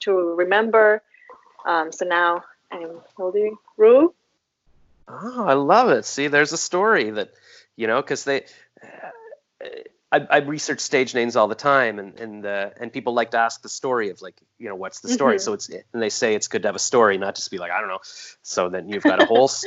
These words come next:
Speaker 1: <laughs>
Speaker 2: you've got a whole story about your whole history and everything. I, I was just researching, uh, Zendaya's name. I thought it was Zendaya, but she says it's Zendaya. I discovered.
Speaker 1: Oh, I
Speaker 2: Um,
Speaker 1: didn't know it.
Speaker 2: and she said, yeah, like, her name is like that too. It's got her whole, like, Zendaya's her real first name, but it's Zendaya something, something, something.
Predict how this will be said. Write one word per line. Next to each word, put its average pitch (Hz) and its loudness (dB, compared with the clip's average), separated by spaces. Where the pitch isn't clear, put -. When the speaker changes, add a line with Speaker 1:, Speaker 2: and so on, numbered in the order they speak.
Speaker 1:
<laughs> 359 -12
Speaker 2:
you've 113 -6
got 131 6
a 131 4
whole 151 6
story 117 0
about 104 -4
your 110 -10
whole 104 -6
history 113 -8
and 110 -6
everything. 110 -8
I, 127 0
I 127 -2
was 123 -6
just 131 -12
researching, 117 -10
uh, 104 -4
Zendaya's 110 -6
name. 85 -16
I 113 -6
thought 135 0
it - -6
was 101 -10
Zendaya, 90 -8
but 78 -20
she - -16
says - -12
it's - -14
Zendaya. 92 -8
I 104 -8
discovered. - -2
Speaker 1:
Oh, 226 2
I - -2
Speaker 2:
Um, 104 6
Speaker 1:
didn't - -10
know 165 -10
it. - -12
Speaker 2:
and 113 -10
she 131 -10
said, 113 0
yeah, 143 6
like, 113 0
her 127 -4
name 110 -2
is 104 -10
like 104 -4
that 92 -6
too. 104 -6
It's - -12
got - -6
her 98 -10
whole, 98 -6
like, 110 -8
Zendaya's 107 -4
her 104 -10
real 101 -8
first 120 -4
name, 98 -6
but 95 -10
it's 98 -12
Zendaya 101 -2
something, 104 -6
something, 101 -8
something. 101 -12